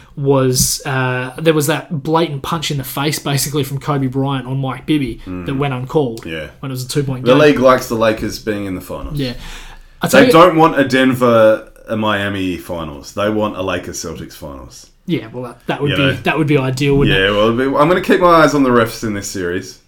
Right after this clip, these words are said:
Speaker 1: One other really, really amazingly funny thing that I saw, and it was a really simple thing. After the three-pointer went down from, from Davis today, there was a tweet from the Sacramento Kings official Twitter account that said, "Hurts, doesn't it, Denver?"
Speaker 2: <laughs> Jeez.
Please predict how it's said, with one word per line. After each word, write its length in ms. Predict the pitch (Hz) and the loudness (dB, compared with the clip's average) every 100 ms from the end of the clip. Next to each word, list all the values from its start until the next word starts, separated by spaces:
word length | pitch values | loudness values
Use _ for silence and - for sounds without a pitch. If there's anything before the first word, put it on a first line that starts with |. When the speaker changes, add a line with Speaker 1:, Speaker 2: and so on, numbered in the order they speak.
| - | -10
Speaker 1:
One 360 | 214 180 202 | -8 -6 -4
other 200 | 226 202 | -2 0
really, 480 | 160 139 147 156 156 | -2 -2 -2 0 0
really 340 | 147 139 135 135 | 0 0 -2 -6
amazingly 600 | 147 147 139 143 151 143 131 | -6 -2 0 0 0 -2 -4
funny 320 | - 139 139 | -4 -4 -4
thing 200 | 147 139 | -2 -2
that 100 | 135 | -2
I 100 | 131 | -2
saw, 200 | 127 147 | 0 0
and 60 | 151 | 0
it 40 | |
was 80 | 175 | 0
a 60 | |
really 460 | 165 202 240 185 147 _ _ - | 2 2 2 0 -6 _ _ -8
simple 420 | - 170 143 165 | -4 -2 -2 -2
thing. 400 | 151 151 254 262 - - - - _ _ | -2 -2 -4 -8 -16 -20 -20 -20 _ _
After 340 | - 185 214 220 | 0 0 0 -2
the 120 | 180 | -2
three-pointer 520 | - 185 170 175 165 | -2 0 0 0 -2
went 160 | 156 135 | -4 -4
down 260 | 147 143 139 | -4 -4 -4
from, 500 | 156 147 143 139 143 - | -4 -2 -2 -4 -8 -8
from 180 | 156 139 | -6 -4
Davis 400 | 139 139 135 - | -2 -2 -2 -2
today, 420 | 147 131 165 254 - - _ - | -2 -2 -4 -8 -12 -20 _ -6
there 140 | 156 | -2
was 120 | 147 | 0
a 40 | 139 | -2
tweet 340 | - 180 165 | -2 -2 -2
from 120 | - 147 | -4 -6
the 60 | |
Sacramento 560 | - 147 139 151 143 135 | -4 -4 -4 -4 -4 -4
Kings 300 | - 147 135 | -4 -6 -4
official 320 | 131 147 139 | -6 -4 -4
Twitter 540 | 135 - 147 143 139 139 147 | -6 -4 -2 0 -2 -4 -8
account 420 | - 143 185 175 | -8 -6 -6 -8
that 100 | 143 | -8
said, 340 | - 143 135 - - | -4 -2 -4 -6 -16
"Hurts, 360 | - 151 131 - | -8 -6 -4 -6
doesn't 300 | 147 135 139 | -4 -4 -4
it, 100 | 131 | -4
Denver?" 280 | 117 127 131 | -4 -2 2
Speaker 2:
<laughs> 720 | - - 330 - 285 - - | 0 0 -6 -6 -10 -10 -16
Jeez. 580 | - - - - - | -14 -12 -14 -16 -20